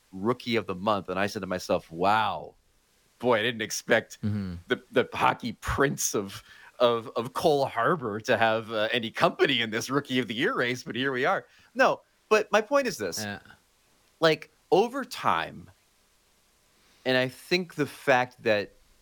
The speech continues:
Speaker 1: Ovechkin finally overcame the Penguins and won his cup at some point, but over time, that relationship changed where you would see them sitting at the All-Star Game skills competition,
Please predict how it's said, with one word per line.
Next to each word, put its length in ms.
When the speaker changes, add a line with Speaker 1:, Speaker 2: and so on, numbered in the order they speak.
Speaker 1:
Ovechkin 800
finally 540
overcame 520
the 80
Penguins 580
and 140
won 160
his 180
cup 220
at 100
some 200
point, 320
but 220
over 340
time, 580
that 220
relationship 640
changed 420
where 180
you 200
would 140
see 380
them 440
sitting 440
at 140
the 140
All-Star 460
Game 260
skills 360
competition, 840